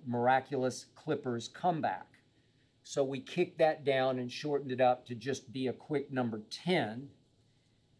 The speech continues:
Then we decided that we would wedge in J J Watt right after the topic we were about to do, which was the Derwin James topic,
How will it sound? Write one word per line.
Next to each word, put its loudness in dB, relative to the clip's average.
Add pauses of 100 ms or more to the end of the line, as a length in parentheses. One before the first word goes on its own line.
(460)
Then 0
we 0
decided 2 (1160)
that 4 (280)
we 0
would 0
wedge 4
in -2
J 0
J 0
Watt 6 (300)
right 6
after 2
the 0
topic 2 (240)
we -2
were -2
about 6
to -6
do, 0
which -4
was -4 (180)
the -6
Derwin 0
James 0
topic, 2